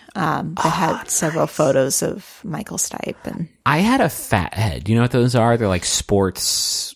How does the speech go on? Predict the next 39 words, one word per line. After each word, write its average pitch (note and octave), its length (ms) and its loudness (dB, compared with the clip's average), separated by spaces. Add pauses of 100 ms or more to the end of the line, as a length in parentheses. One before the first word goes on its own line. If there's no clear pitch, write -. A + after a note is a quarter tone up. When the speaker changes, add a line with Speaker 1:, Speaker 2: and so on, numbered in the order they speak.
Speaker 2:
hang-ups - 640 2
that F2+ 120 0
are, F2 100 0
like, D#2 360 -4
uh, D2 320 -4
they F#2 80 -4
have F2 160 -2
some, F2 220 -2 (120)
like, - 360 -8 (320)
depth - 480 -4
to B2+ 220 2
them. B2+ 640 2
Um, D#2 720 -2
they're, A#2+ 100 2
like, A#2+ 220 2
they're B2 120 2
just, G2+ 240 2
like, F#2+ 320 0
big, G2 320 2 (280)
uh, E2 680 -2 (480)
decals, G2+ 580 0
essentially, B2 500 2
like, F2 100 -2
huge G2+ 340 0
decals F2 400 0
of D#2 80 -6
sports - 460 -2
things. C#3 500 2
Speaker 1:
Okay. F#3+ 400 -2 (500)
Speaker 2:
I C#3+ 160 0
had A#3 280 0
one G2+ 760 2
that G2 160 -2
was, G2 140 -2
like, F#2+ 180 -2
made G#2 320 0
out A2+ 140 2
of G2 180 -2
metal. F#2 680 -2